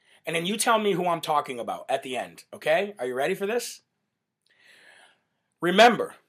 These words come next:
he won eighteen of nineteen bellwether counties. He gained twelve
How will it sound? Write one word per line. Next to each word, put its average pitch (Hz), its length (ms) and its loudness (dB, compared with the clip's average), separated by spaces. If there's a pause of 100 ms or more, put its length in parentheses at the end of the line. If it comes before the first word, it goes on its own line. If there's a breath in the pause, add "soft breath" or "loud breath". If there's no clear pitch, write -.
(800)
he 214 200 0
won 202 320 4
eighteen 220 800 -4 (380)
of 165 200 4
nineteen 202 760 0
bellwether 180 560 4
counties. - 640 -6 (640 loud breath)
He 208 200 -4
gained 202 460 0
twelve 226 680 0